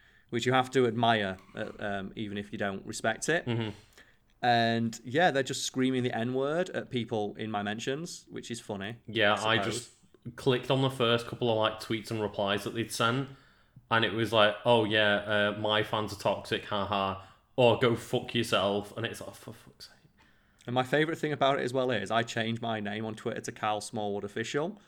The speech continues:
Speaker 1: and they tried to do the same thing but couldn't spell the word official.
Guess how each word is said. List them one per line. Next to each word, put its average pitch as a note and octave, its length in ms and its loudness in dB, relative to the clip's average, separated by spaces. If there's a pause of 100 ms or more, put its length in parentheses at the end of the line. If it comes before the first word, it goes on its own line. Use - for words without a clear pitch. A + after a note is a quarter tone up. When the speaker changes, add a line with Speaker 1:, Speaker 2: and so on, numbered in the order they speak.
(520)
Speaker 1:
and A2+ 300 -2
they B2+ 340 2
tried C3 300 2
to B2+ 60 -10
do B2+ 120 2
the B2 80 2
same B2 260 2
thing A#2+ 240 -2
but G#2+ 140 -4
couldn't A2+ 260 -6
spell G#2 240 -4
the G2+ 80 -4
word G2 160 -4
official. G2+ 420 -4